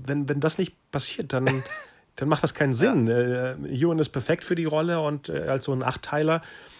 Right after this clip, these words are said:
Speaker 1: wo man ihn, äh, natürlich muss man nicht eins zu eins machen mit den drei Sätzen, die wir aus New Hope
Speaker 2: Ja.
Speaker 1: kennen, dass er da die ganze Zeit, äh, da war. Er hat ja bestimmt ab und zu mal was anderes erlebt. Und Tatooine ist wahrscheinlich auch nicht so klein wie Bielefeld, sondern
Speaker 2: <laughs>
Speaker 1: ein bisschen größer, dass man auch Sachen erlebt, die vielleicht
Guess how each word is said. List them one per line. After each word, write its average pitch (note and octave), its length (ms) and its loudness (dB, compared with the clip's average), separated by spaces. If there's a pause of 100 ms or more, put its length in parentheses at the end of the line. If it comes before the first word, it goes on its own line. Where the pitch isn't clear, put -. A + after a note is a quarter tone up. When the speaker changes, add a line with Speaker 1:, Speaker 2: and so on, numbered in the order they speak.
(200)
Speaker 1:
wo B2+ 200 -2
man C3 120 4
ihn, B2 360 0
äh, A#2 160 0 (300)
natürlich C#3+ 340 -4
muss D3 180 2
man C#3 80 0
nicht C#3 140 -2
eins C3+ 140 -2
zu C#3+ 60 0
eins B2+ 200 0
machen B2+ 260 -2
mit A#2 140 0
den A#2 100 2
drei A#2 220 4
Sätzen, A#2 320 -2
die A2+ 100 0
wir A2 120 2
aus G2+ 120 -2
New A2 220 0
Hope A2+ 180 0
Speaker 2:
Ja. A2 60 2
Speaker 1:
kennen, C#3 240 0
dass G2 160 -2
er G#2+ 60 0
da G2+ 100 -2
die G#2 100 -2
ganze G#2 260 -2
Zeit, G#2+ 480 -2
äh, A2+ 160 0
da G2+ 360 0
war. A#2 300 4
Er F#2+ 200 -2
hat G2+ 140 -4
ja G2+ 80 0
bestimmt C3 360 0
ab G2 140 0
und G#2 80 -2
zu - 100 -4
mal F#2+ 220 2 (400)
was - 160 0
anderes A#2+ 240 2
erlebt. F#2 280 -2
Und G#2+ 100 -2
Tatooine C3 420 2
ist C#3 100 -2
wahrscheinlich C3+ 340 0
auch C3 120 0
nicht C3+ 140 -4
so C#3 100 0
klein C3 260 -2
wie B2 80 -6
Bielefeld, A#2 440 0
sondern A2+ 300 2
Speaker 2:
<laughs> - 440 -8
Speaker 1:
ein B2 240 -8
bisschen B2 640 4
größer, C3+ 500 8
dass A2+ 200 4
man A#2+ 140 4
auch A#2 160 2
Sachen C3+ 260 2
erlebt, B2 360 2
die C3 60 -4
vielleicht A2 560 0